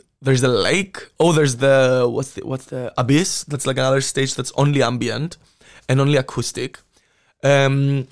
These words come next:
there's workshops about making, uh,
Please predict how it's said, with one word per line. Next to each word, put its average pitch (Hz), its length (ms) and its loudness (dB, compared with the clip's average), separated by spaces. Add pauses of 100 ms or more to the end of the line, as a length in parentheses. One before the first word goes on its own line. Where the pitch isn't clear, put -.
(380)
there's 151 540 2
workshops 156 760 -2
about 135 280 0
making, 135 580 -2
uh, 98 600 -4